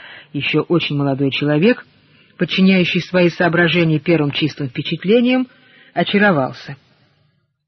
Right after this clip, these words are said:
К тому же Магнитский, как я сказал, был в то время сила, обещавшая сделать много хорошего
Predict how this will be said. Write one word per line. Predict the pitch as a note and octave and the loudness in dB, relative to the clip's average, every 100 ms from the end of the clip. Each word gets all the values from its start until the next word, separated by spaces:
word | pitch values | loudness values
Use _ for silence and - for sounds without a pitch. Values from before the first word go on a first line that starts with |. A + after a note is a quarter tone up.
| - | -6
К | |
тому | - G3 F#3 | 2 4 4
же | G3 | 4
Магнитский, | G3 G#3+ D4+ - F#3 | 2 2 0 -2 -4
как | E3 D3 | -4 -2
я | D3+ | -4
сказал, | C#3 - D3 C#3+ C#3 C#3 - - - - | -6 -4 -4 -2 -4 -6 -20 -20 -20 -10
был | D3+ B3 | 2 4
в | D4+ - | 4 0
то | C4 | 0
время | A#3+ B3 B3+ B3 - - | 2 2 4 2 0 -2
сила, | A3+ C#4+ D4+ | 2 4 2
обещавшая | D4 A#3+ G#3 G3+ - B3+ - B3 | 2 0 0 -2 -2 -2 -2 -2
сделать | G3+ F#3 A#3 - | 0 2 0 2
много | G3 G3 G3+ | 2 2 0
хорошего | - A#3+ F3+ C#3 C#3+ C#3+ | 0 2 2 0 -4 -4